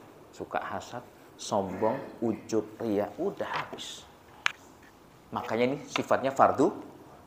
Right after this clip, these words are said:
ain. Ka-, perlu kajian khusus tentang tazkiyatun nufus, penyucian hati. Kita merasa sudah, alhamdulillah, ilmunya banyak, ibadahnya surat. Tapi sedikit-sedikit, "Wah,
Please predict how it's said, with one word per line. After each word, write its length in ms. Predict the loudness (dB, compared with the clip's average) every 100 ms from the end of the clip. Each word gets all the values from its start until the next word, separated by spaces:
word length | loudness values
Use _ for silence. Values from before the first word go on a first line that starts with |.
| -20 -20 -14 -10
ain. 240 | -6 -8 -8 -16 -20 -20 -20 -20 -20 -20 -20 -20 -20 -20 -20 -20 -20 -16
Ka-, 160 | -8 2
perlu 320 | 4 4 0 0
kajian 340 | -2 2 2
khusus 420 | 2 -2 -2 -6
tentang 220 | -2 -2 -2
tazkiyatun 560 | -6 -6 -6 -6 -6
nufus, 560 | -8 -10 -12 -12 -14 -16 -20 -20 -4
penyucian 480 | 6 6 6 -2 -6
hati. 340 | -8 -12 -14 -18 -20 -20 -10
Kita 240 | 0 2
merasa 400 | 4 2 4 2
sudah, 240 | 2 0 -2 -4
alhamdulillah, 480 | -4 -2 -2 -2
ilmunya 320 | -4 -2 0 2
banyak, 400 | 4 2 2 -4
ibadahnya 480 | 0 0 0 -4 -10
surat. 240 | -10 -10 -12 -14 -20 -16 -8
Tapi 240 | -6 -6
sedikit-sedikit, 480 | -8 -10 -10 -10 -14 -18
"Wah, 80 | -20